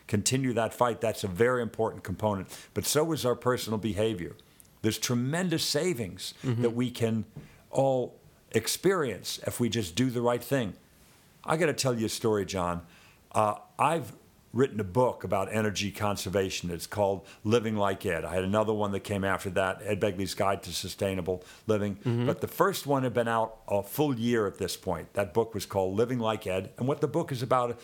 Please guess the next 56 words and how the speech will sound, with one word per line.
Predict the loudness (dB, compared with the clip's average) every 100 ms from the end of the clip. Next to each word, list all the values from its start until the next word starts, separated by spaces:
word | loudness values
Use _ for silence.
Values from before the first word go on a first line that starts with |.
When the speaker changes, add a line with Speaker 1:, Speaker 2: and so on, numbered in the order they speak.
| -16 -4
Speaker 1:
is | -4 0
energy | 0 0 -2 -2
conservation. | -2 -2 -2 -2 -2 0
I | 0
had | 2
a |
T | 0 -2 0
V | 0
show | 0 0 0 -4 -14 -16
called | 0 2 2
Living | 2 0 0
with | 0 0
Ed, | 0 0
Speaker 2:
Living | 0 0
Speaker 1:
about | 0
Speaker 2:
with |
Speaker 1:
my | 0 2
Speaker 2:
Ed, |
Speaker 1:
wife's | 2 0
Speaker 2:
right. | 2
Speaker 1:
journey | 2 2 0 -4 -10 2
living | 2 4 0
with | 0
me. | 2 2 0 -6 -4
That | 0 0
had | 2
been | 2
out | 4 2
a | 2
Speaker 2:
<laughs> | 2
Speaker 1:
year, | 0
too. | 0 -2 -4 -8 -4
That's | 0 2
all | 2 2
you | 0
need | 0 0
to |
know | 2 2
for | 0
this | -2 0
story | 2 2 2
to | 0
make | -2 -2
sense. | -2 -2 -2 -4
Speaker 2:
Okay. | -2 0
Speaker 1:
I | 2
got | 2
a |
book | 2 2 2 -2
and | -2
a |
show | 0 2 2 2
out | 0 0 0
about | 0 0
energy | 0 -2 -6
conservation. | -6 -6 -6 -6 -6 -6